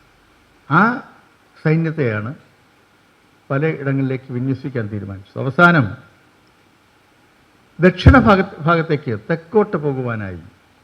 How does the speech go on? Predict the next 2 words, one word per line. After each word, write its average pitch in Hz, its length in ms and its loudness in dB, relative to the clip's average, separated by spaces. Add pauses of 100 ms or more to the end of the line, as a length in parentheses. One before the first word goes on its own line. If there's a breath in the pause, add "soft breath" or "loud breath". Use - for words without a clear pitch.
(2750)
നിശ്ചയിക്കപ്പെട്ട 196 640 4 (2750)
സംഘത്തിൻ്റെ 170 640 0